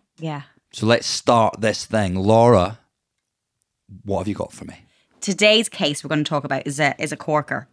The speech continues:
Speaker 1: So I'm gonna ask you a question. Yeah?
Speaker 2: Yep.
Speaker 1: What springs to mind when you think of vampires?
Speaker 2: Van Helsing.
Speaker 1: Like the band. That's Van Halen.
Speaker 2: <laughs>
Speaker 1: What's that?
Speaker 2: Are you joking?
Speaker 1: What's Van Helsing? Is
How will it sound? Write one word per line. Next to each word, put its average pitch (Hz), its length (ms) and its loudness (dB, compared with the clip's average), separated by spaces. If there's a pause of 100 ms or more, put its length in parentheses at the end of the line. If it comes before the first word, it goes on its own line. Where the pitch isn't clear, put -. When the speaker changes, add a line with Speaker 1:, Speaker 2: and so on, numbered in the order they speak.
(640)
Speaker 1:
So 185 100 -4
I'm 165 40 0
gonna 196 140 2
ask 220 240 2
you 247 60 0
a - 20 -12
question. 170 480 -4 (580)
Yeah? 160 240 0 (160)
Speaker 2:
Yep. - 220 -4 (760)
Speaker 1:
What 208 240 2
springs 269 320 2
to 311 100 0
mind 156 580 2 (560)
when 190 120 2
you 190 80 2
think 151 460 -4 (380)
of 160 80 -2
vampires? 143 680 -2 (600)
Speaker 2:
Van 110 560 2 (140)
Helsing. 120 500 -10 (720)
Speaker 1:
Like 156 140 -12
the 151 60 -8
band. 170 420 0 (880)
That's 165 180 -4
Van 160 160 2
Halen. 151 320 0 (840)
Speaker 2:
<laughs> - 880 -20
Speaker 1:
What's 185 200 -2
that? 160 320 2
Speaker 2:
Are 120 60 2
you 131 100 6
joking? 139 400 4
Speaker 1:
What's - 140 0
Van 202 140 2
Helsing? 185 400 -2
Is 147 40 -12